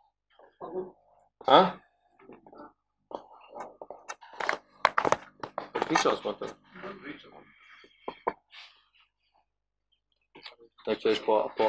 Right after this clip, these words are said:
Albaniji u mezhebu. Jeste Albaniji bio na tom, na tom stavu i to je, ovaj, po hadisu je to bliže. Abdullah ibn Omer, od Abdullah ibn Omera se hadis prenosi u Buhari, da je on tako klanjao i rekao da je vidio poslanik sam da je tako klanjao, uglavnom.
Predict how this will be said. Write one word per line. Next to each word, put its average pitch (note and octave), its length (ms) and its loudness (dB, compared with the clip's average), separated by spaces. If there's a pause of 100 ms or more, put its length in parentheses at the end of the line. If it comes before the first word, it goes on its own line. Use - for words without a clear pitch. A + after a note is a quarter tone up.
Albaniji A2+ 460 2
u F2+ 100 -10
mezhebu. F#2+ 280 -6 (580)
Jeste D#3+ 260 6
Albaniji G#2+ 320 2
bio G2+ 120 0
na F#2+ 100 -4
tom, - 160 -10 (600)
na G#2+ 120 2
tom F#2 200 0
stavu G#2+ 320 0
i - 20 -6
to A2 160 2
je, G2+ 220 4
ovaj, G#2+ 280 0
po G#2+ 60 0
hadisu G#2 420 -2
je G2+ 80 0
to G#2 80 0
bliže. A2 360 0
Abdullah G#2 320 2
ibn G2+ 80 0
Omer, G#2+ 200 2
od G#2+ 120 2
Abdullah A2 280 4
ibn G#2 80 2
Omera G#2+ 260 2
se G2+ 120 -4
hadis G#2 260 -2
prenosi G#2 360 -6
u - 100 -10
Buhari, G#2 480 2
da G2 80 -4
je F#2+ 60 0
on F#2+ 100 -6
tako G2 300 -2
klanjao G#2+ 460 2
i G2 40 6
rekao G2+ 260 0
da G2 80 2
je G2 60 2
vidio G#2 260 0
poslanik G2+ 320 -8
sam G#2+ 140 -10
da G2 60 0
je F#2+ 100 0
tako G2 260 0
klanjao, A2 400 0
uglavnom. A#2+ 380 2